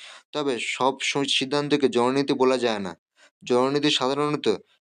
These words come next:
দীর্ঘমেয়াদী লক্ষ্য অর্জনের জন্য বিভিন্ন সিদ্ধান্তের ধারাবাহিক প্র-, বহিঃপ্রকাশ।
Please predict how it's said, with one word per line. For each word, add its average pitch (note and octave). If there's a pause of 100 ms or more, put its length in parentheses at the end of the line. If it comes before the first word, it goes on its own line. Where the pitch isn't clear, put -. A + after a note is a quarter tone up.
(100)
দীর্ঘমেয়াদী D3
লক্ষ্য B2+
অর্জনের C#3+
জন্য C3+ (280)
বিভিন্ন D3 (280)
সিদ্ধান্তের C#3
ধারাবাহিক B2+
প্র-, B2
বহিঃপ্রকাশ। C3